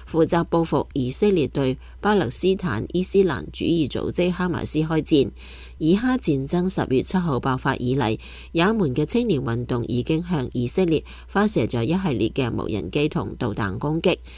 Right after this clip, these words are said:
其他親伊朗嘅武裝團體亦增加咗對美軍嘅襲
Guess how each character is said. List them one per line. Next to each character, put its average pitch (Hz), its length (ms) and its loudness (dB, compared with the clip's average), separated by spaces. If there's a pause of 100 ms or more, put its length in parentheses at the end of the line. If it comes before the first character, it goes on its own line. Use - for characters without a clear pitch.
(320)
其 135 240 2
他 185 340 2 (220)
親 233 280 0
伊 226 160 2
朗 131 240 2
嘅 135 160 -2
武 117 140 -2
裝 175 300 -2
團 120 260 -2
體 156 300 0 (180)
亦 - 220 -2
增 180 260 0
加 165 220 0
咗 139 220 0
對 143 280 -2
美 92 220 0
軍 160 240 -2
嘅 110 160 0
襲 98 180 0